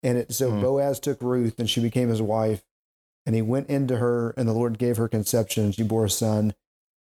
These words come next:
Speaker 1: Uh, then the women said to Na-, Naomi, "Blessed be the Lord, who has not left you this day without a redeemer.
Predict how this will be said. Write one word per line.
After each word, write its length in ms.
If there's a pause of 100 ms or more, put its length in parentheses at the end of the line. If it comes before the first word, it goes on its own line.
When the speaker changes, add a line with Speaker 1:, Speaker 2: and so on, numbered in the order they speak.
(160)
Speaker 1:
Uh, 180
then 140
the 80
women 260
said 200
to 60
Na-, 240
Naomi, 380
"Blessed 460
be 80
the 80
Lord, 300
who 60
has 80
not 200
left 320
you 80
this 180
day 220
without 240
a 60
redeemer. 600